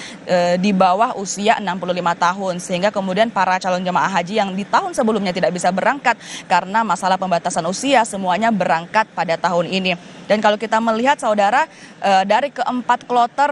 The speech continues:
yang sudah masuk di Asrama Haji Sudiang Makassar, calon jemaah haji tertua ternyata ada di kloter empat ini dengan, eh, usia seratus dua tahun. Dari Kota Parepare dengan atas nama Ibu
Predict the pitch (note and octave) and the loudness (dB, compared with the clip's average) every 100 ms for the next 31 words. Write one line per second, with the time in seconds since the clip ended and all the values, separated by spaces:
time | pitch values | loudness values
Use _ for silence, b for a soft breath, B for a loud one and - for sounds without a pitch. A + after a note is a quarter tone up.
0 | C#4 A3 G#3+ G#3+ G#3+ - A3+ B3+ A3 G#3 | 2 0 0 -8 -8 -2 2 2 0 -4
1 | A#3+ G#3+ F#3+ G#3 G#3 G3+ G#3 F#3 G#3 G#3 | -4 -2 0 0 -2 -2 -2 -4 -4 -4
2 | G3 F#3+ F#3 F#3 F3+ F3 F3 F3+ C4 D#4 | -2 0 0 -2 -2 -2 0 0 0 -2
3 | A3+ G#3+ G#3 G3+ - G#3 G3+ F#3 G3 G3 | -2 -2 -2 -2 -2 0 -2 -4 -4 -4
4 | - D4+ A#3+ G3+ G3+ F#3 F3+ G#3+ G#3 G3+ | -2 2 4 2 -2 -6 -2 0 0 0
5 | F#3+ F3+ G3 G3 F#3+ F3+ G3 F#3 G#3 F#4+ | -2 0 0 0 0 -2 -4 -4 -2 -4
6 | B B G#3+ F#3+ G#3+ C4+ D4 D4+ C#4 - | B B -4 0 2 0 -2 -8 -6 0
7 | G3 F#3+ F#3 F#3+ - A#3+ - C#4+ C#4+ C#4 | 2 2 2 2 0 -2 0 2 2 2
8 | B3+ A#3+ A#3+ C#4 - G3+ A#3+ B3 A3 F#3 | -4 -2 -2 -6 -4 0 2 0 0 -4
9 | G3+ F3 D#3+ B B F#3+ F#3+ G3 G3 G3 | -2 -2 -4 B B 0 0 0 -4 -4
10 | F#3 F#3+ F#3 F#3+ F#3 G3 B3 G4 D4+ G3 | -2 -2 -2 -2 -2 0 0 0 -2 -2
11 | F#3 F3+ G3 - G3+ G3+ - - G#3 G3+ | -2 -2 -6 0 0 0 -6 -12 -2 0
12 | F#3+ G3 G#3+ A3 A3+ - A#3 G#3+ G3+ G#3+ | 0 2 2 2 -2 -6 0 0 0 -2